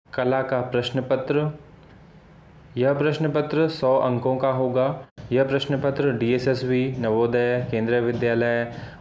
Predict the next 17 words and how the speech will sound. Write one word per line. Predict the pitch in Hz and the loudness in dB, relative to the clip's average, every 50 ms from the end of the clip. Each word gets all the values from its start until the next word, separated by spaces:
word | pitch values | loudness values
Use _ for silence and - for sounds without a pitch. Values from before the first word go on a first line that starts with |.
| - - | -4 0
और | 127 127 127 | 0 0 0
स्टेट्स | 123 - - 139 143 147 143 147 - - | -2 -4 0 2 2 2 2 0 -2 -2
में | 156 151 143 127 120 | 0 0 0 -2 -2
जो | 117 123 127 135 139 | 0 2 2 2 2
भी | 143 156 151 | 2 2 2
आर्ट्स | 131 127 131 127 - | 2 2 0 -2 -4
की | - - 139 | -2 -2 0
वैकेंसी | 127 127 123 127 127 123 123 131 131 | 0 0 0 0 0 0 0 0 0
निकलती | 123 120 107 120 117 113 113 120 117 | 0 0 0 0 -2 0 0 0 0
है, | 120 120 131 139 | 2 2 0 0
उन | 143 - 120 123 120 117 | -2 -2 -2 -2 -2 -2
सभी | - 131 123 123 135 139 | 0 0 0 2 2 0
के | 127 127 127 120 | 2 0 0 0
लिए | 117 123 123 120 120 | 2 2 2 2 2
यह | 117 117 | 2 0
प्रश्न | 117 113 113 110 - 120 107 | -2 -4 -4 -4 -4 -4 -2
पत्र | 113 110 - 127 143 170 | -2 -2 0 -2 -2 -2